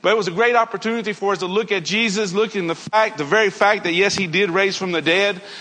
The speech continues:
But I want us to think this morning, it was something that was on Jesus' mind. And we can really start to see it happen when we get to Mark chapter eight, Mark chapter nine,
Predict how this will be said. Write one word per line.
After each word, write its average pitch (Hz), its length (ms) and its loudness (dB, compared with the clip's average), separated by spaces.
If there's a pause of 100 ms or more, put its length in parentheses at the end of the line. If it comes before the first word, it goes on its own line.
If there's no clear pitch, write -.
(140)
But 160 100 2
I 180 80 4
want 254 320 0
us 254 120 0
to 208 120 2
think 233 400 -2
this 254 160 -6
morning, 220 460 2 (400)
it 269 180 4
was 233 180 0
something 233 440 2
that 190 120 2
was 185 140 0
on 196 160 4
Jesus' 190 400 -2
mind. 190 420 2 (520)
And 185 100 -2
we 226 80 0
can 220 120 -2
really 220 120 -2 (160)
start 247 300 0
to 214 80 -8
see 247 200 -2
it 220 60 0
happen 226 320 2
when 208 140 -2
we 208 80 -2
get 196 100 -2
to 185 100 -2
Mark 185 300 2
chapter 180 400 0
eight, 220 320 2 (320)
Mark 190 300 2
chapter 196 340 0
nine, 220 460 2